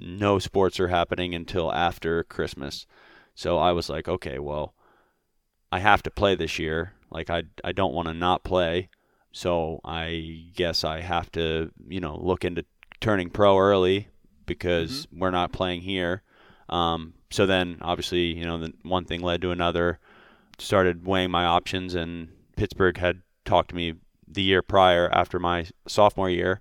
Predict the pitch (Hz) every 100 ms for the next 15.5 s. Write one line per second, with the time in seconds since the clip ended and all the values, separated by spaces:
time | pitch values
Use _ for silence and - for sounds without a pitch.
0 | - 123 117 123 - _ 82 80 78 76
1 | - _ - - 80 76 87 - 85 90
2 | - 82 85 87 92 87 85 82 80 82
3 | 85 80 - _ _ _ _ _ _ 90
4 | 90 90 90 87 90 87 92 104 92 87
5 | 82 85 - 98 92 92 92 92 95 -
6 | 98 92 92 92 92 95 92 95 120 120
7 | 95 90 - _ - - _ - 87 87
8 | - 92 92 90 90 92 - - 95 95
9 | 92 - - _ _ _ _ _ 95 92
10 | 92 - 110 104 98 104 120 117 - -
11 | - - - - 131 131 151 165 - 220
12 | 214 247 311 98 92 131 - 98 90 -
13 | - 151 147 139 - 147 139 120 139 123
14 | 202 240 160 139 123 - 139 123 123 117
15 | 139 143 123 113